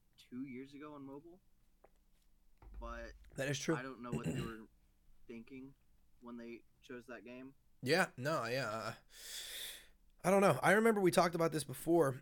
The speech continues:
Speaker 2: and I don't remember the exact numbers, but, like, Among Us, like you said, was out for about two years before this game became really, like, famous,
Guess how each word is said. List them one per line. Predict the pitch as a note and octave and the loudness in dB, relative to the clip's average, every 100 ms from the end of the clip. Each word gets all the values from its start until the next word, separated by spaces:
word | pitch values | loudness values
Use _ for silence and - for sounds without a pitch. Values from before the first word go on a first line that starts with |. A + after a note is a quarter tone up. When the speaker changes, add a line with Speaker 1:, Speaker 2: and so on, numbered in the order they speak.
| - | 0
Speaker 2:
and | B2+ | 2
I | B2+ | 4
don't | D3 | 4
remember | D#3+ D#3 | 4 2
the | C#3+ | 2
exact | A#2 C3 C3+ | 0 -2 -2
numbers, | C3 D3 B2 | -4 -4 -4
but, | A#2+ | -6
like, | A#2 A#2+ | -6 -4
Among | B2 E3 C4 | 0 0 0
Us, | D4 - | -4 -2
like | C#3 C3 | -2 0
you | |
said, | B2+ F3 | 0 0
was | - - | -2 -2
out | D3 D#3 - | 0 -2 -4
for | D3 B2+ A#2 - - C3+ | -4 -2 -2 -6 -4 2
about | C#3+ - | 2 2
two | - E3+ | -2 0
years | C3 F#3 A#2 | 4 4 2
before | A#2+ C#3+ | -6 -4
this | B2+ | -4
game | - C3 B2+ | -4 -6 -4
became | A#2+ A#2+ | -4 -4
really, | B2+ A#2+ | -2 -4
like, | A2 G#2 | -4 -6
famous, | A2+ C3+ A#2+ - | -6 -6 -4 -6